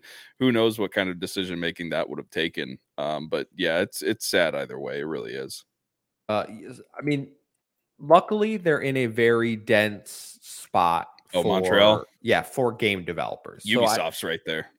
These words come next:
Speaker 2: I think they'll, I think they'll be okay. I don't
Speaker 1: Mm-hmm.
Speaker 2: think they're going to be out of work long, especially in, like, game developers are in demand right now.
Speaker 1: Oh, yeah.
Speaker 2: So they should be okay. It just
Speaker 1: Especially mobile <laughs> game developers.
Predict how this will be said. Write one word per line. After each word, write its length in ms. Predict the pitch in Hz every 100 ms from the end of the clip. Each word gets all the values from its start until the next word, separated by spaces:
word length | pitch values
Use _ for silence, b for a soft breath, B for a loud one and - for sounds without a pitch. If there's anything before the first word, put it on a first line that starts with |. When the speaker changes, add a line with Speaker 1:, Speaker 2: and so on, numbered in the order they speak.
| _ -
Speaker 2:
I 120 | 131
think 400 | - 175 180 175
they'll, 140 | 208
I 140 | - 156
think 360 | - 185 190 -
they'll 120 | 202
be 180 | 175 170
okay. 500 | 165 160 117 113 101
I 140 | 104
don't 300 | 104 113 117
Speaker 1:
Mm-hmm. 140 | 113 113
Speaker 2:
think 220 | 113 110
they're 120 | 110
going 160 | 113 110
to 40 |
be 80 | 104
out 140 | 104
of 80 | 98
work 240 | 98 -
long, 320 | 101 92 95 90
especially 720 | - 98 95 110 98 92 78 95
in, 240 | 95 95 87
like, 240 | 95 90 _ 117 110
game 240 | 110 110
developers 560 | 104 95 92 87 90 85
are 500 | 80 76 65 60 57 _ _ -
in 260 | 120 113
demand 520 | 95 78 85 78 55 - -
right 180 | 76 -
now. 320 | 73 50 110 _ 196
Speaker 1:
Oh, 60 |
yeah. 60 | 117
Speaker 2:
So 180 | 90 - b b b b -
they 240 | 131 160
should 240 | 165 190
be 100 | 170 156
okay. 320 | - 131 127
It 80 | 147
just 140 | 147
Speaker 1:
Especially 220 | 127 113
mobile 480 | 98 107 117 87 82 _ -
<laughs> 360 | - 156 - -
game 100 | 165
developers. 880 | 139 - 123 - - - - -